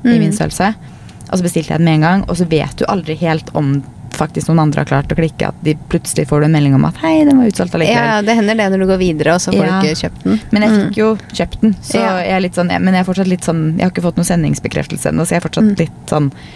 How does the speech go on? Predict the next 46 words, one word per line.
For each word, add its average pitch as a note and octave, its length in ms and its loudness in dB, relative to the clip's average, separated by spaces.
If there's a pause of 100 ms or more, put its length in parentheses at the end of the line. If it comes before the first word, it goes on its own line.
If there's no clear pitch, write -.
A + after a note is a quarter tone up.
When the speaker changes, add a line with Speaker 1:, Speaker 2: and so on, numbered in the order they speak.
(200)
Speaker 1:
kommer E3 280 2
de F3 60 2
til - 140 -8
å - 20 -4
få A3+ 60 2
sendt A3+ 200 0
den? A#3 80 2
Så - 40 0
jeg F#3+ 80 2
håper - 240 0
jo - 60 -6
det - 100 -4
da, - 140 -2
men - 100 -4
hvis F3 80 -6
ikke - 80 -8
så - 80 -4
Speaker 2:
Jeg - 20 -4
Speaker 1:
kommer A3+ 100 0
den - 100 -2
Speaker 2:
tror - 120 2
det, A#3 80 0
Speaker 1:
sikkert F3+ 100 0
Speaker 2:
for - 80 -4
Speaker 1:
inn A3+ 80 -2
igjen. G#3+ 200 -6
Speaker 2:
nå, F#3+ 80 -6
nå C4 100 -6
ser - 140 -6
jeg G#3 80 0
at F#3 60 -4
den E3+ 160 2
singleten D#3+ 360 0
er E3+ 60 2
flere C#3 240 -2
steder, D#3 320 0
så - 60 -2
jeg G3+ 100 0
tror F3+ 160 2
liksom F3+ 240 2
det E3+ 80 2
Speaker 1:
Ja, - 60 2
Speaker 2:
var A#3 60 2
Speaker 1:
den B3 100 2
Speaker 2:
noe B3 100 0
Speaker 1:
var - 0 -